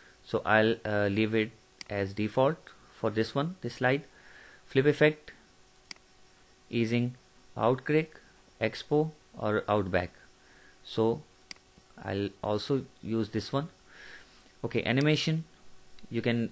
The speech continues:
add bounce, flash, or any type of animation, jQuery animation. So I'll choose no animation this time. Animation duration, uh, how much time, uh, you want to,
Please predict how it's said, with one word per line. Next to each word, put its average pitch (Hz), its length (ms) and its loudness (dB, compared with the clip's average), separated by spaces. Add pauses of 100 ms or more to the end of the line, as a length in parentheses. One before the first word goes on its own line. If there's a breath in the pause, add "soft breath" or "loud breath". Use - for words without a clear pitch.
add 113 340 4
bounce, 107 460 4
flash, 110 640 2 (120)
or 104 300 2
any 131 380 0 (160)
type 113 240 4
of 113 160 -2
animation, 120 560 2
jQuery 123 400 4
animation. 127 420 0 (480 loud breath)
So 110 360 2 (140)
I'll 107 200 -2
choose 107 240 -2
no 110 180 2
animation 127 460 0
this 117 180 0
time. 131 300 0 (400 soft breath)
Animation 127 420 4
duration, 123 600 4 (580)
uh, 110 480 4
how 110 220 4
much 117 300 0
time, 117 480 2
uh, 104 180 0
you 104 260 0
want 110 320 0
to, 123 200 0